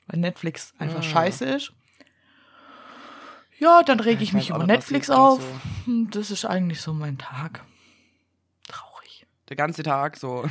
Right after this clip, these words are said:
Speaker 1: Der ganze
Speaker 2: auf
Speaker 1: Tag.
Speaker 2: Google, über Netflix aufregen. Google.
Speaker 1: Ey, aber Schne-, hast du schon angefangen, die zu gucken? Also weiter zu gucken?
Speaker 2: Nein.
Speaker 1: Schnee.
Speaker 2: Aber ich wollte auf jeden Fall.
Speaker 1: Ich hab gesagt,
Speaker 2: Die ist auf meiner Liste.
Speaker 1: du sollst erst Warrior Nun gucken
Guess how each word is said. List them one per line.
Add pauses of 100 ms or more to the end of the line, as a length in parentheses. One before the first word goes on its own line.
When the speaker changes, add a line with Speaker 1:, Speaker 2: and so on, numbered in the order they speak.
(100)
Speaker 1:
Der
ganze
Speaker 2:
auf
Speaker 1:
Tag.
Speaker 2:
Google,
über
Netflix
aufregen. (100)
Google.
Speaker 1:
Ey,
aber
Schne-, (200)
hast
du
schon
angefangen,
die
zu
gucken?
Also
weiter
zu
gucken? (1300)
Speaker 2:
Nein. (240)
Speaker 1:
Schnee. (100)
Speaker 2:
Aber
ich
wollte
auf
jeden
Fall.
Speaker 1:
Ich
hab
gesagt,
Speaker 2:
Die
ist
auf
meiner
Liste.
Speaker 1:
du
sollst
erst
Warrior
Nun
gucken